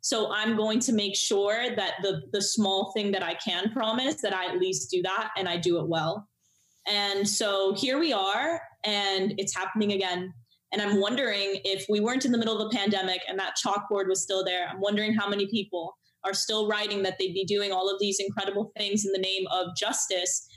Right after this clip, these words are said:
when in reality, they're not even talking about it. I'd like to think of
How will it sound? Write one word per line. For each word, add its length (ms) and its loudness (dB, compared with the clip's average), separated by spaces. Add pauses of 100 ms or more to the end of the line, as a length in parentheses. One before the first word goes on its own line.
when 140 -2
in 80 2
reality, 420 2
they're 300 0
not 220 0 (120)
even 220 -2
talking 360 -2
about 280 0
it. 120 0 (340)
I'd 180 -2
like 180 0
to 100 0
think 380 0
of 340 2